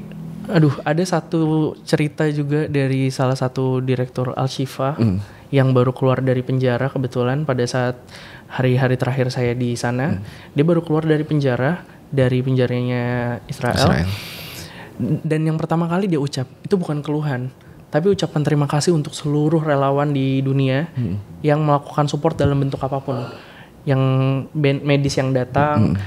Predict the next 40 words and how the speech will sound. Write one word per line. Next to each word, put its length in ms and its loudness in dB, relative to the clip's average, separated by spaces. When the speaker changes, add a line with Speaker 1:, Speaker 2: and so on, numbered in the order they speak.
Speaker 1:
atau 240 -2
relawan 400 0
yang 140 0
bersuara 580 0
dari 560 -2
seluruh 400 0
dunia, 600 0
aksi-aksi 500 -4
yang 100 -2
dilakukan. 720 2
Jadi 180 0
saya 140 0
bilang 200 0
bahwa 400 2
orang 160 2
sana 220 2
tuh 100 -14
tahu 200 0
kok, 120 -6
Mas, 160 -2
kalau 160 2
kita 200 -4
semua 260 -2
ngelakuin 380 -2
aksi 220 -6
apapun 380 -2
itu 140 2
Speaker 2:
Masya 240 0
Allah. 160 0
Speaker 1:
di 160 2
Indonesia. 580 0
Nah, 300 2
kalau 180 2
saya, 300 2
kalau 320 2
kita 260 -2
kan 140 2
mungkin 260 2
kalau 220 0
abis 640 -2